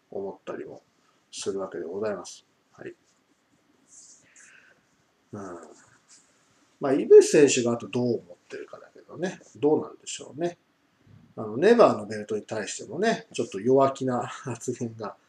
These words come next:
続いてますが。まあ、かといってリング上がダメかといったらそういうわけでもない選手なんでね。リング上では素晴らしいものをきっと見せてくれるで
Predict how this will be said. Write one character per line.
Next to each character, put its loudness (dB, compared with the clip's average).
続 -2
い -8
て -4
ま -10
す -18
が。 -16
ま 0
あ、 -8
か 0
と 12
い 8
っ -6
て 4
リ 4
ン 0
グ 2
上 6
が 8
ダ 2
メ 2
か 0
と -12
い -16
っ -18
た -12
ら -14
そ -8
う 2
い 0
う -2
わ -4
け -2
で 0
も 0
な 2
い -2
選 -10
手 -10
な -18
ん -20
で -14
ね。 -4
リ -2
ン -4
グ -4
上 6
で 4
は 6
素 0
晴 6
ら -6
し -4
い 0
も 0
の 0
を -2
き -10
っ -20
と -8
見 -2
せ -6
て -6
く -4
れ 2
る -2
で -6